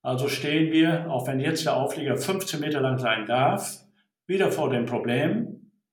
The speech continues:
wir haben fünf oder zehn Zentimeter mehr. Und eine Walztoleranz gilt nun mal nicht für eine deutsche Straßenverkehrsordnung oder eine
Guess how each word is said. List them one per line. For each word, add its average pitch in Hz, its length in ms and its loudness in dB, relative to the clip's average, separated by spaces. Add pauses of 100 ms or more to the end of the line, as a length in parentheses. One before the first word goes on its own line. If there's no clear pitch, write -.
(380)
wir 123 220 -6
haben 127 220 -4
fünf 110 280 -6
oder 143 200 -4
zehn - 580 -4 (120)
Zentimeter 120 500 -2
mehr. - 560 2 (880)
Und 123 160 -8
eine 127 480 -4
Walztoleranz 139 1300 0 (120)
gilt 135 340 4
nun 165 180 2
mal 113 360 0
nicht 127 720 -2 (760)
für - 760 0 (180)
eine 120 760 -2 (440)
deutsche 120 560 0
Straßenverkehrsordnung 180 1160 -2
oder 131 580 -6
eine 117 560 -6